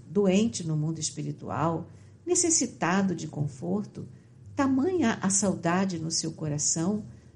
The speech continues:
continua com o seu perispírito muito ligado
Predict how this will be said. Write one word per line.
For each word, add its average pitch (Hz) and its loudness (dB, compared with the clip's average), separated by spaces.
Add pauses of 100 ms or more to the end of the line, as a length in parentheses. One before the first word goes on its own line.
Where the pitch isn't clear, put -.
(140)
continua 285 2
com 175 0
o 175 -4
seu - 0
perispírito 185 -4 (360)
muito 359 2
ligado 220 2